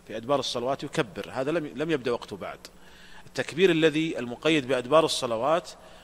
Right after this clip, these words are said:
يبتدئ بالنسبة لغير الحاج من بعد صلاة فجر يوم عرفة إلى عصر آخر أيام التشريق، وبالنسبة للحاج من ظهر يوم النحر إن كان رمى الجمرة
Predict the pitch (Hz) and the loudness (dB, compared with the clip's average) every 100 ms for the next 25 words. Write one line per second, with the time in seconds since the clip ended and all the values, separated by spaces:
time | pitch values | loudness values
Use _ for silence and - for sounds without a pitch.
0 | - - 123 117 - 131 131 123 113 135 | -20 -12 -6 -6 0 0 0 -2 -4 -2
1 | 151 - 127 - 123 120 117 113 147 127 | -2 -2 -4 -4 -10 -8 -4 0 2 0
2 | - 135 165 - - - - 123 113 143 | 0 4 4 2 -6 -10 -10 -10 -2 0
3 | 120 110 131 131 113 139 127 117 120 139 | 0 -4 -2 -4 -2 -2 -2 -2 -2 -2
4 | 113 131 147 180 196 - - - - 110 | 0 0 2 0 -4 -10 -20 -16 -6 -2
5 | 107 143 110 98 127 - 104 110 131 107 | 0 0 -2 -4 -4 -4 -6 -4 -6 -8
6 | - 98 - 87 - - - - - 101 | -14 -14 -14 -18 -20 -20 -20 -18 -12 -8
7 | 147 175 156 - 110 101 - 151 180 - | -4 -2 0 0 -2 -4 0 0 0 -6
8 | - - - - 107 139 135 117 135 151 | -16 -18 -18 -12 -4 0 0 2 2 2
9 | 131 123 120 120 - 104 127 117 113 127 | 0 -2 -2 -2 -4 -8 -4 -2 -2 -4
10 | 110 147 170 180 | -4 -4 -2 -4